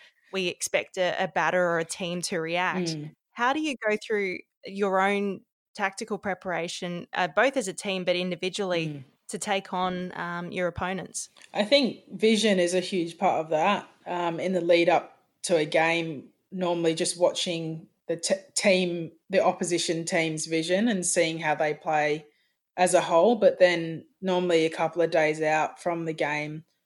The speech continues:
Speaker 2: I'll narrow it down to just, say, the forward half where I'll be playing and get familiarised with just the players that are probably going to be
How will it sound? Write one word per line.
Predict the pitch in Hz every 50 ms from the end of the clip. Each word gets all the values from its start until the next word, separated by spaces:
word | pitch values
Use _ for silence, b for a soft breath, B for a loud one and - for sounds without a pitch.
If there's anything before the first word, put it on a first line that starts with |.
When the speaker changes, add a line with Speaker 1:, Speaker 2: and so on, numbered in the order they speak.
| _ _ _ -
Speaker 2:
I'll | 170 165 160 156 156 156 139 -
narrow | 170 170 170 156 160 165 160 151
it | - -
down | - 170 160 156 160 156 160 156
to | - 170
just, | 160 - 160 160 156 - - - -
say, | - 175 156 156 147
the | 143 151
forward | - - 165 156 160 165 170 170
half | 160 165 156 180 240 311 339 330 - - - _ _ _ _ _
where | - 170 165 156
I'll | 151 156
be | 151 170 156
playing | 160 - - 151 151 165 190 220 247 240 196
and | 175 165 165 160 143 - -
get | - 185 165 - - - -
familiarised | - 185 170 165 165 165 160 160 156 160 156 151 151 151 151 156 160
with | 156
just | 151 - 156 - -
the | - 165
players | - - 175 165 160 156 156 156 151 156
that | 160 156
are | 160
probably | - - 165 156 156 156 156 147
going | 143 - 156 147 151 147
to | 147
be | 143 139